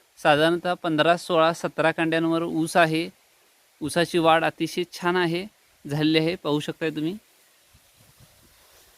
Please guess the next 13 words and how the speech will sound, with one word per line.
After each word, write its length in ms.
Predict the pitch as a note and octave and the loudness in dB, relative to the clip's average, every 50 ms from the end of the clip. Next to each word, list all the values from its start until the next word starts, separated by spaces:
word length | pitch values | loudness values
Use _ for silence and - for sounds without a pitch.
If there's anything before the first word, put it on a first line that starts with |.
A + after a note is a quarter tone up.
| _ | _
मी 100 | F3 E3 | 0 0
इकोटास 500 | D#3+ - - E3+ D#3 F#3+ F#3+ F3+ - - | 0 0 -2 -2 -2 -2 -4 -4 -6 -4
सोडलेला 440 | - F#3 D#3+ C#3+ D3 E3+ F#3 G3 G3+ | 0 2 2 2 2 2 2 4 2
आहे, 300 | G3 F#3 F3+ F3+ F#3+ G3+ - _ _ _ _ _ - _ _ _ _ _ _ - - - - - - - - - - _ _ _ _ - - - - - - - - _ - - _ - - D#3+ | 2 2 -2 -6 -8 -10 -14 _ _ _ _ _ -20 _ _ _ _ _ _ -20 -20 -20 -20 -20 -18 -20 -20 -20 -20 _ _ _ _ -20 -20 -20 -20 -20 -20 -20 -20 _ -20 -20 _ -8 -4 0
तुम्हीही 400 | D#3 D3+ D#3+ F#3 G3+ G#3+ A3 G#3 | 2 2 4 4 4 2 0 0
सोडू 300 | - A3 G3+ G3+ G3+ F#3+ | 0 0 0 0 0 -2
शकता. 440 | - G#3 F3+ - - G3 G3 F#3+ | -2 -6 -8 -4 -2 0 0 2
अतिशय 440 | E3+ - - F3+ F#3 E3+ - G3 F#3+ | 0 -2 -4 -6 -8 -6 -4 -6 -6
चांगले 400 | F#3 - F#3 E3 D3 C#3+ D#3+ F3+ | -4 -4 -4 -2 0 0 0 2
रिझल्ट 340 | E3+ F3 D#3+ F3 F3 E3+ E3+ | 2 2 2 0 0 -2 -2
आहेत 220 | E3+ E3+ E3+ E3+ E3+ | -4 -4 -4 -6 -6
इकोटासचे. 3500 | - - D#3+ - - D#3 D3 - E3 - - - - - - _ - - - - - - - - - - - - - - - - - - - - - - - - - _ _ _ - _ _ _ - - - - _ _ _ _ _ - _ _ - - - - - - E3+ F3 F#3 | -8 -10 -10 -6 -4 -4 -2 -2 -4 -6 -6 -10 -16 -18 -20 _ -20 -20 -20 -20 -20 -20 -20 -20 -20 -20 -20 -20 -20 -20 -20 -20 -20 -20 -20 -20 -20 -20 -20 -20 -20 _ _ _ -20 _ _ _ -20 -20 -20 -20 _ _ _ _ _ -20 _ _ -20 -20 -20 -16 -2 2 2 2 4
ह्यामध्ये 540 | F3 E3 D#3+ D#3+ D#3+ E3+ E3+ F3 F3 F3 - | 4 2 2 2 2 0 0 0 0 -2 -4